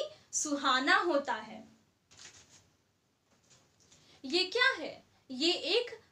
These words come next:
कली है, और जब कली खिल जाती है तो क्या बन जाती है? फूल बन जाती है। बिल्कुल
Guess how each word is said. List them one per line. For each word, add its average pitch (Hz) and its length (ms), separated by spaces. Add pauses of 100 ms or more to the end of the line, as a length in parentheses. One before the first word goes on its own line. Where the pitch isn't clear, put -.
(180)
कली 311 360
है, 285 360 (540)
और 277 220
जब 320 280
कली 359 380
खिल 403 320
जाती 330 400
है 403 420 (260)
तो 359 120
क्या 440 300
बन 571 240
जाती 320 420
है? - 360 (960)
फूल 349 380
बन 359 240
जाती 285 360
है। - 380 (760)
बिल्कुल 294 420